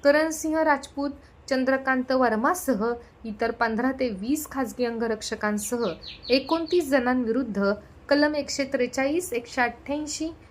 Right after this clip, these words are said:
भारतीय दंडविधान व महाराष्ट्र पोलीस कॉन्स्टेबल एकशे पस्तीस अन्वये गुन्हा दाखल करण्यात आला आहे.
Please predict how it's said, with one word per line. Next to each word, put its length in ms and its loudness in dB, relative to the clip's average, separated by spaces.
भारतीय 500 0
दंडविधान 640 0
व 180 4
महाराष्ट्र 540 2
पोलीस 400 -2
कॉन्स्टेबल 680 -2
एकशे 280 -2
पस्तीस 500 -4
अन्वये 460 0
गुन्हा 240 6
दाखल 460 2
करण्यात 360 0
आला 180 0
आहे. 300 -2